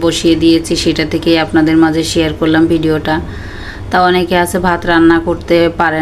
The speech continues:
না আর কি, আর অনেকে আছে ভাত রান্না করতে পারে কিন্তু বসা ভাত রান্না করতে পারে না, সেটা মানে যারা পারে না তাদের জন্যই আর কি। তা বসা ভাতটা আর কি আমি যদি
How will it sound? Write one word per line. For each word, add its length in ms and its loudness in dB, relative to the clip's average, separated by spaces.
না 140 4
আর 160 -2
কি, 100 -2
আর 100 2
অনেকে 240 2
আছে 140 -4
ভাত 240 -2
রান্না 300 2
করতে 220 -4
পারে 200 0
কিন্তু 220 2
বসা 260 -2
ভাত 220 -4
রান্না 280 2
করতে 260 -4
পারে 260 0
না, 60 2
সেটা 200 -2
মানে 140 4
যারা 180 0
পারে 200 0
না 60 4
তাদের 260 -2
জন্যই 320 2
আর 140 -2
কি। 80 0
তা 100 -4
বসা 300 0
ভাতটা 380 -2
আর 140 0
কি 80 2
আমি 200 6
যদি 180 2